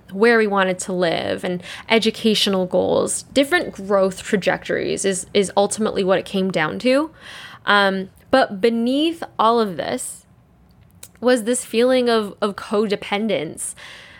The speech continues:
I'm not saying that's a bad thing. I think if you're in, like, a healthy relationship, um,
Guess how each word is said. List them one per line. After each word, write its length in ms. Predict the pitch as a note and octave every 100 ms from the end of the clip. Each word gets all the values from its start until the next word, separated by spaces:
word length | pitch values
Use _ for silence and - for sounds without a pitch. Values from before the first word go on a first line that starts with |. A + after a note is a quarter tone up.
| - _ _ _
I'm 100 | A3+
not 220 | A#3 A3
saying 220 | - B3+ A#3
that's 140 | G#3
a 60 | F3+
bad 280 | D3+ D#3+
thing. 200 | F3 A#3
I 60 | G#3
think 240 | F#3 G3
if 120 | F#3+ G3
you're 100 | F#3+
in, 80 |
like, 160 | G3 F#3+
a 40 |
healthy 360 | G3+ C4 C#4+ D4
relationship, 960 | C#4 B3 A3+ - G#3 - G#3 F#3+ F#3+ - -
um, 540 | F#3+ F#3 F#3+ F#3+ F#3